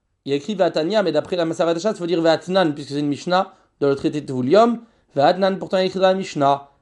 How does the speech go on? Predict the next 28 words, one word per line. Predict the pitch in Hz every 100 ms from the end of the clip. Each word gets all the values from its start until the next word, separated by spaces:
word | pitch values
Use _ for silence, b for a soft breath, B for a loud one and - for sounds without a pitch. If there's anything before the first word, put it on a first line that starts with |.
| -
Isha | 160 160 269
Shi | 262 208 214
Tvulatium. | 165 185 190 190 151 131 117 b b b b
Une | 190 196
femme | 190 208 277
qui | -
est | 185
Tvulatium, | 170 190 170 196 208
qui | 190
devait | 147 170
se | 165
tremper | - 147 143 165
pour | 139 -
se | 135
purifier, | 135 120 - 214 285 B B B B -
et | 240 254 233
elle | 202 190
était, | 180 208 240 262 _ _ _ -
euh, | 160 165 160
elle | 165 156
s'est | 190 185
trempée | 185 175 208 247 247 _ _ -
le, | 160 175 180 175 170 170 165 160 156 _ _ _ _ _ -
elle | 160
est | 175
trempée | 196 180 220
du | 202
jour. | 175 190 139 117